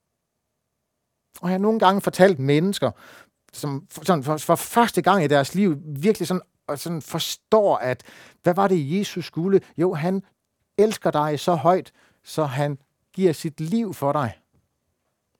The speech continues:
Øh, du må elske Gud, og du må elske din næste på baggrund af,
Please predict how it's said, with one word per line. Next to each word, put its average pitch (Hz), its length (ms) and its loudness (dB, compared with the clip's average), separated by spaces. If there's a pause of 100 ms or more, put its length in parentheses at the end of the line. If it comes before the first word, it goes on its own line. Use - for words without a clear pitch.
(720)
Øh, 151 60 -8 (1900)
du 180 80 0
må 185 140 4
elske 196 500 6 (360)
Gud, 208 460 4
og 190 120 -8
du 165 60 0
må 170 100 -10
elske 208 320 4
din 151 180 0
næste 170 500 0 (400)
på 165 100 0
baggrund 185 600 4
af, 170 260 2